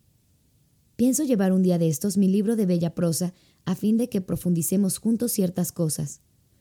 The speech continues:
No veo ninguna satisfacción de estar diariamente en los brazos el uno del otro y preferiría saber que él piensa lo mismo.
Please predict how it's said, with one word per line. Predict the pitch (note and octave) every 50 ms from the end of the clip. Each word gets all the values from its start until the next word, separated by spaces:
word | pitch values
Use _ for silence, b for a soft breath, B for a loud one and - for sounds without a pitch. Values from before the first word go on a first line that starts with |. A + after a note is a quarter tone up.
| _ _ -
No | A3+ B3+ C4 B3+
veo | C4 B3+ A#3
ninguna | A#3 G#3+ G3+ F3+ F#3 G3 G3 G3
satisfacción | F3+ F#3+ F#3 F#3 - - - D#3+ D#3 - - F3+ F3+ G#3
de | G3 F3 E3
estar | D#3 - - F3+ F3+ F3
diariamente | E3+ F3+ F3+ F3+ F3 F3 E3+ F3 E3+ E3+ F3+ F3+ - F3+
en | F3 E3
los | D#3+ D3
brazos | D3 E3 F3+ F3+ F3 - F3 -
el | E3+ E3+ E3+
uno | F3 F3 E3
del | D#3 D#3+ D#3+ D#3+
otro | E3 D#3+ - D#3 D#3 b b b b _ _
y | - G#3+
preferiría | - F#3+ F#3 - F#3 F3 F#3 F3 G3 G#3 A3+
saber | A3+ A#3+ G#3+ F3+ F#3 G#3 B3 -
que | - F3+ F3 -
él | G3+ B3+ C4+ C4
piensa | - G3+ F#3+ F3+ F3 - F3
lo | E3+ E3
mismo. | F3 E3+ E3 D3 C#3+ D#3+ D3+ D3